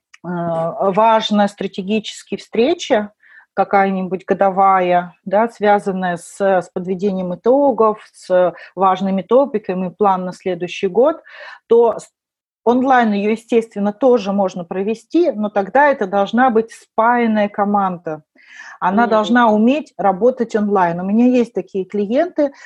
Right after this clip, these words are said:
Speaker 1: которые постоянно работают только онлайн. Это небольшая команда, они, в принципе, друг друга знают,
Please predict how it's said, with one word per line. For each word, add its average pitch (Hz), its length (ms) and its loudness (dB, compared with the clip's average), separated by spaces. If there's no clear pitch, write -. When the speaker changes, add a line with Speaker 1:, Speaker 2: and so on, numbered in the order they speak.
Speaker 1:
которые 269 400 2
постоянно 240 640 2
работают 214 500 0
только 202 300 -2
онлайн. 233 480 2
Это 214 200 -2
небольшая 208 600 0
команда, 254 680 2
они, 214 440 0
в - 120 -14
принципе, 269 480 -2
друг 202 300 -2
друга 208 400 0
знают, 254 480 2